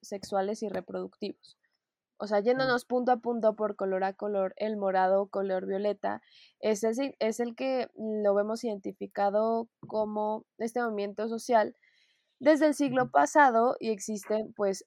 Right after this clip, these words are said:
Speaker 1: varias teorías sobre, pues, el significado, ¿no? Son dos.
Speaker 2: Ujú.
Speaker 1: La primera explica que al combinar el color,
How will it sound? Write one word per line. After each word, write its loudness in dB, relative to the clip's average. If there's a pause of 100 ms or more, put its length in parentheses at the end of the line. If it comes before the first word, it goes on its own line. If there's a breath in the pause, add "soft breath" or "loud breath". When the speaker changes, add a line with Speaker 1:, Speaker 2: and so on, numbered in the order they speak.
Speaker 1:
varias 2 (100)
teorías 0
sobre, -2
pues, -6
el -4
significado, -2
¿no? -2 (360)
Son -6
dos. -2
Speaker 2:
Ujú. - (720 loud breath)
Speaker 1:
La 12
primera 4
explica 0 (180)
que 0 (600)
al 4
combinar 2
el -2
color, 4